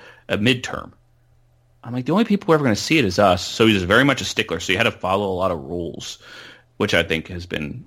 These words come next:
hammered home heavily on various things across the years. So, like, when we used to write the Impact one, some scenes were written out sort of,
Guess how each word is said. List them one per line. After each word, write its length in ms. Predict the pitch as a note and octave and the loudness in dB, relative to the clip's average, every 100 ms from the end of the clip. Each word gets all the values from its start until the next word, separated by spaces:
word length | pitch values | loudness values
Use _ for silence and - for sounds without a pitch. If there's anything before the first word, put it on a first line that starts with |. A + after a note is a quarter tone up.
| _ - | _ -4
hammered 320 | G#2+ F2 E2 | 0 0 2
home 240 | F2 E2 | 2 2
heavily 580 | E2+ - F2 E2 E2 E2+ | 0 0 0 0 0 -2
on 280 | F2 E2 E2+ | -4 -6 -6
various 360 | E2+ E2 E2 | -6 -6 -8
things 220 | - E2 E2+ | -6 -6 -6
across 280 | - E2+ - | -6 -6 -6
the 100 | E2 | -4
years. 380 | D2+ D2 - - | -2 -4 -6 -6
So, 200 | - D#2 | -2 0
like, 160 | F2 A#2 | 2 4
when 120 | F#3 | 6
we 80 | A#3 | 6
used 160 | - | 4
to 60 | A2+ | 4
write 200 | A2 G2 | 2 2
the 140 | F#2 | 2
Impact 400 | A2+ A2+ E2 D#2+ | 2 0 -4 -4
one, 200 | E2 F2 | -6 -4
some 220 | - C3 | 0 0
scenes 320 | D3 A#2+ B2 A#2+ | 0 0 0 0
were 100 | G#2 | 0
written 220 | E2 F2 | 0 0
out 320 | D#2+ F2 - | -2 -4 -4
sort 160 | F#2 F#2+ | -4 -4
of, 160 | G2+ | -6